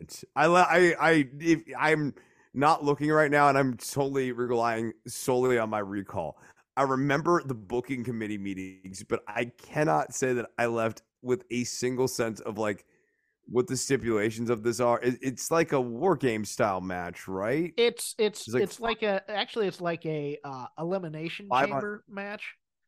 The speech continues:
Speaker 2: but, and
Speaker 1: Okay,
Speaker 2: an
Speaker 1: so
Speaker 2: Iron Man
Speaker 1: there's five
Speaker 2: match
Speaker 1: of
Speaker 2: at the
Speaker 1: them.
Speaker 2: same time. It, it's, okay, we start with two people.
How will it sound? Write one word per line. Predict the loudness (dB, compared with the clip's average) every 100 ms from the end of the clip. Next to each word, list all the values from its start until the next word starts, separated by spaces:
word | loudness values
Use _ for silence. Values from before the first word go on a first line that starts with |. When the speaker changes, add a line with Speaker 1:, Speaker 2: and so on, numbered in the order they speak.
| _ -12
Speaker 2:
but, | 4
and | 6 6
Speaker 1:
Okay, | 4
Speaker 2:
an | 2
Speaker 1:
so |
Speaker 2:
Iron | 2
Man | 0 -2
Speaker 1:
there's | 0
five | 4 4
Speaker 2:
match | 2 -2
Speaker 1:
of | -4
Speaker 2:
at | -6
the |
Speaker 1:
them. | -10
Speaker 2:
same | -10 -10
time. | -8 -6 -6 -8
It, | -10 -8
it's, | -10 -6 -6
okay, | -4
we | -6 -6
start | -6 -2
with | -2
two | -4 -6
people. | -2 -4 -2 -4 -6